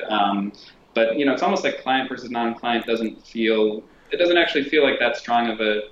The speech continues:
distinction in some ways. It's just sort of, you know, different projects have different configurations to them, um, and they all have their own, and they, I don't know, they all sort of, like, flow together in a, in a really natural way.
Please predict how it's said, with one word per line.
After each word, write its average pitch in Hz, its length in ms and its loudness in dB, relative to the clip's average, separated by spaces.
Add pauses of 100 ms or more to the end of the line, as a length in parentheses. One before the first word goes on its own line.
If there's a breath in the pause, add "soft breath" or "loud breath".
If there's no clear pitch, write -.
(120)
distinction 151 840 -4
in 147 140 2
some - 260 -4
ways. 147 340 0
It's 110 220 -2
just - 260 -2
sort 113 160 4
of, 107 300 2 (720 soft breath)
you 113 180 0
know, 107 140 -2
different 117 340 0
projects 107 380 -2
have 110 120 -6
different 104 520 -4
configurations 101 880 -4
to 104 240 -4
them, 101 480 0 (140)
um, 101 480 0
and 104 100 -8
they 104 100 0
all 101 180 4
have 101 320 -2
their 101 260 0
own, 101 280 -4
and 120 100 2
they, 135 80 0
I 151 120 2
don't 147 100 2
know, 104 80 0
they 110 80 4
all 117 100 2
sort 131 160 -4
of, 120 60 -10
like, 101 180 -4
flow 107 320 -2
together 101 480 -2
in 98 80 -2
a, 95 260 -4
in 107 60 -2
a 104 60 -2
really 101 300 2
natural 95 840 -4 (240)
way. 95 520 -4